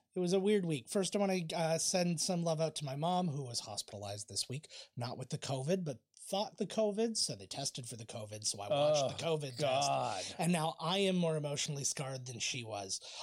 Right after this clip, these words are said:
Speaker 1: Uh, but she
Speaker 2: The
Speaker 1: ended
Speaker 2: blood
Speaker 1: up
Speaker 2: spray everywhere?
Speaker 1: No, there was no
Speaker 2: Did you
Speaker 1: blood.
Speaker 2: hear it crunch, like, when he grabs that thing in Total Recall? She's like, "Oh."
Speaker 1: You know what it looked like?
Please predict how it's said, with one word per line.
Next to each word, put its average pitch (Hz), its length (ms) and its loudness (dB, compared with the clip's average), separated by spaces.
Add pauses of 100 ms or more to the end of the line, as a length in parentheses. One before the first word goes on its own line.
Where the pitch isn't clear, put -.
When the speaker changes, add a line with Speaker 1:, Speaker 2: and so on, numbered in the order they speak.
Speaker 1:
Uh, 156 160 2
but 165 160 0
she - 160 0
Speaker 2:
The 175 60 4
Speaker 1:
ended 160 120 4
Speaker 2:
blood 165 80 6
Speaker 1:
up 156 60 0
Speaker 2:
spray 139 500 2
everywhere? 160 580 2 (280)
Speaker 1:
No, 220 320 -2
there 220 100 2
was 220 100 -4
no 226 80 0
Speaker 2:
Did 139 80 0
you 160 80 6
Speaker 1:
blood. - 100 -6
Speaker 2:
hear 196 240 4
it 196 80 -8
crunch, 214 360 0
like, 165 140 0
when 156 120 2
he 147 60 0
grabs 139 300 0
that 143 100 0
thing 151 120 0
in 139 100 -2
Total 160 200 0
Recall? 165 280 0
She's - 1300 -2
like, 427 160 -2
"Oh." 330 1040 -2 (300)
Speaker 1:
You 202 100 8
know 240 120 8
what 349 100 6
it 277 120 4
looked 170 300 2
like? 202 240 4